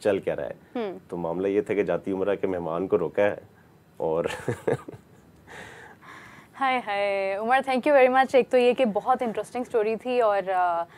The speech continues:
Speaker 2: अफसोस की बात ये भी है कि इतनी बड़ी टीम मिलकर अभी तक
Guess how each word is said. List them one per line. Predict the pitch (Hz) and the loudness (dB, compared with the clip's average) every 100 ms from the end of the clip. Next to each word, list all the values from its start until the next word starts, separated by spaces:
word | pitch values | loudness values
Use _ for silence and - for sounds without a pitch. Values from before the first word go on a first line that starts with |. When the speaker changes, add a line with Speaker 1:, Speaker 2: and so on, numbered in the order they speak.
| - - - | -20 -18 -6
Speaker 2:
अफसोस | 175 - - 233 254 | -6 -6 0 2 2
की | - | 2
बात | 240 233 233 | 8 8 8
ये | 214 220 | 4 2
भी | 240 240 | 2 2
है | 233 233 | 4 4
कि | 247 | 2
इतनी | 214 - 196 185 208 233 | -2 -2 -6 -4 -2 0
बड़ी | 202 208 220 | 2 2 2
टीम | 190 208 214 | 0 -2 -2
मिलकर | 202 190 208 | -2 0 0
अभी | 190 196 | 0 0
तक | 208 | 0